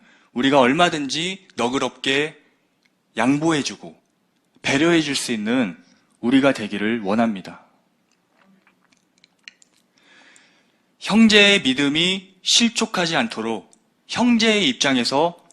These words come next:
조금 더 우리가 생각해보고 오히려 그 형제를 위해서도 기도해줄 수 있는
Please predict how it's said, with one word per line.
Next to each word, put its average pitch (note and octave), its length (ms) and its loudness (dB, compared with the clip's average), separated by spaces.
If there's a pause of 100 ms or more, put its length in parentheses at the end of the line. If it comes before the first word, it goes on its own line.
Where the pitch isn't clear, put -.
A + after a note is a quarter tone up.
조금 G3 380 2
더 F3 220 6
우리가 B2+ 360 0
생각해보고 E3+ 840 -2 (1200)
오히려 G3+ 380 6
그 E3 180 2
형제를 G3 480 2
위해서도 B2 640 -4 (320)
기도해줄 F3 520 2
수 - 180 -2
있는 A#2 460 -2